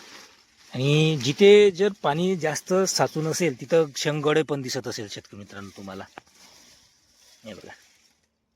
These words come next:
माल भरून राहिला. आता फक्त काय आहे, दहा दिवस, दहा ते पंधरा दिवस आपल्याला पाहिजे वातावरण पोषक,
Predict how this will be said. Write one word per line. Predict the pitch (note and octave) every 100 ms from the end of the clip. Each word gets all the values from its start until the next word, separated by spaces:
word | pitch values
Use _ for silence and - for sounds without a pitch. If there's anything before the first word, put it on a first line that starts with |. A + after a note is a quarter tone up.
| _ _ _ _ _ _ _ _ _ _ _ _ _ _ _ -
माल | A2 B2 C#3
भरून | A#2 C#3 C3+
राहिला. | A2+ A#2+ - - - - G#2 F2+ - - _ _ _ _ _ _ - - - _ _ _ -
आता | A2+ C#3
फक्त | - D#3 - F#3
काय | D#3+
आहे, | C#3 G3 - - - - - - _ _ _ _ -
दहा | F#2 G#2+ C#3
दिवस, | D3+ C#3 D#3+ C#3
दहा | A#2+ B2
ते | D3+ -
पंधरा | B2+ C3+ D#3
दिवस | C3+ C#3 C3
आपल्याला | A2+ A#2 B2+ - _ _ _ _ _ _ _ _ _ -
पाहिजे | C#3 C3+ C3
वातावरण | A2+ - A2+ A2
पोषक, | - A2 - G#2+